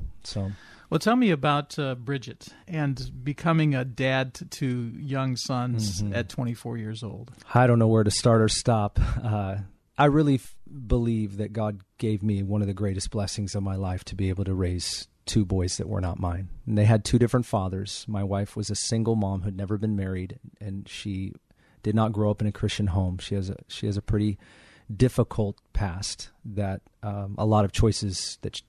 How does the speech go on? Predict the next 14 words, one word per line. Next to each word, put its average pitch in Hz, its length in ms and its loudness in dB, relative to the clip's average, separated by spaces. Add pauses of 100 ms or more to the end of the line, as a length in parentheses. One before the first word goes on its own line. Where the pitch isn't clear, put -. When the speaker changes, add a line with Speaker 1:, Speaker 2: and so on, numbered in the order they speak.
Speaker 1:
she - 180 0
didn't 101 280 2
make 90 340 -4
but - 160 -6 (140)
were 104 120 -2
made 90 240 -2
for 95 300 -4
her 90 320 -4
and 90 260 -4
against 98 420 -6
her, 98 100 2
I 95 40 0
should - 240 -6
say. 90 320 -2